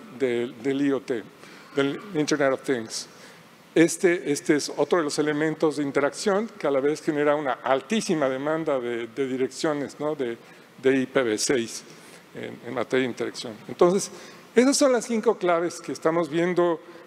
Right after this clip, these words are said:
hacia el futuro, ¿no? Un nuevo modelo de redes y estas cinco claves que tenemos para buscar impulsar ese desarrollo en este modelo de redes. Descentralización, mayor conectividad,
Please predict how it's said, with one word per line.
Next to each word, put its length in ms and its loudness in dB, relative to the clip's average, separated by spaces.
hacia 260 0
el 60 -4
futuro, 500 2
¿no? 320 -6
Un 120 4
nuevo 300 4
modelo 420 0
de 80 2
redes 800 0
y 120 2
estas 260 0
cinco 320 -2
claves 460 0
que 100 -6
tenemos 500 -4
para 380 -2
buscar 580 2
impulsar 680 2
ese 240 -2
desarrollo 420 0
en 80 -4
este 180 -6
modelo 300 -2
de 140 -2
redes. 400 -4
Descentralización, 1040 0
mayor 280 4
conectividad, 680 0